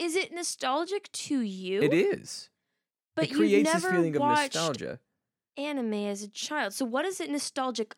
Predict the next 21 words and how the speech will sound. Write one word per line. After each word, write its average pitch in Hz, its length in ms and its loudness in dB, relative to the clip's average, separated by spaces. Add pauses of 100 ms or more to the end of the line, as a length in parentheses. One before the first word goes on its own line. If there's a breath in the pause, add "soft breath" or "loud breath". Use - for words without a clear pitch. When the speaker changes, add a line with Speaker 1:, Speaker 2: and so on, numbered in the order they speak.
(120)
Speaker 1:
of? - 540 -8 (760)
Speaker 2:
That's - 200 -2
the 185 80 -2
question, 135 560 0
isn't 156 180 -4
it? 92 220 -4
Like, 123 280 0
Speaker 1:
Yeah. 131 60 -2
Speaker 2:
I, 151 380 4 (480)
I 165 380 4
don't 156 280 2
know. 143 220 2
When 104 180 0
I, 143 160 0
when 135 200 -2
I 165 100 2
listen 180 360 0
to 139 180 0
it, 123 120 4
I 123 160 0
feel 117 680 0